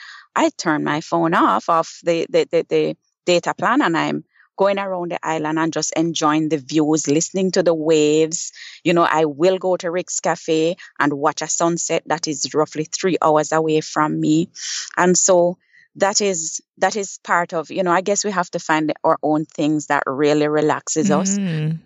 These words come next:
Speaker 1: But the basics around me, I'm very fortunate to be a Jamaican in Jamaica.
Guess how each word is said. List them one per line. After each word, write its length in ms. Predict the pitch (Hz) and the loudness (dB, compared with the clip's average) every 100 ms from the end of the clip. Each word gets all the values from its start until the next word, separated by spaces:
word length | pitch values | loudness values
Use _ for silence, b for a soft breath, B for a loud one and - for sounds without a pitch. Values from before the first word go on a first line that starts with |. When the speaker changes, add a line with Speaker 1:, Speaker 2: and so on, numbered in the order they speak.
| - | -2
Speaker 1:
But 140 | 226 - _ _ _ _ | -2 -2 _ _ _ _
the 80 | 175 | -4
basics 600 | 139 175 180 - 196 - | 0 2 2 2 -4 -2
around 360 | 180 180 160 160 | 2 2 2 0
me, 120 | 160 | 0
I'm 160 | 156 165 | 0 0
very 240 | 170 175 | 2 0
fortunate 580 | - 175 160 - 151 - | 0 0 0 -2 -6 -6
to 100 | 156 | -6
be 440 | 147 139 143 147 - | -4 -2 -4 -8 -4
a 100 | 143 | -2
Jamaican 640 | 156 156 147 143 165 143 - | 0 2 2 0 0 -2 0
in 200 | 175 170 | 2 2
Jamaica. 640 | 156 175 165 165 180 190 | 2 2 2 0 -2 -4